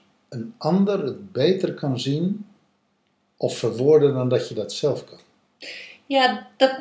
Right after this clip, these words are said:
Speaker 2: ben ik met je eens.
Speaker 1: En waar heeft dat voor een deel mee te maken, denk ik?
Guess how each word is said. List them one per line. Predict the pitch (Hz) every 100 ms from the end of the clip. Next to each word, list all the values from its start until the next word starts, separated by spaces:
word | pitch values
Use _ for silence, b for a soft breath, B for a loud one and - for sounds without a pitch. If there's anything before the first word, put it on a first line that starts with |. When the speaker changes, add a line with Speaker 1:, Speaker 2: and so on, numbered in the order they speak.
| -
Speaker 2:
ben | 196 233 220
ik | 220
met | 202 196
je | - - _
eens. | 202 220 294 - - - - -
Speaker 1:
En | 135
waar | 147
heeft | 151 -
dat | 160 151 - _ _
voor | - 131
een | 113
deel | 123 180
mee | 190 135 -
te | 98
maken, | 101 120 - 233 254 - _ -
denk | 98 104 98
ik? | 202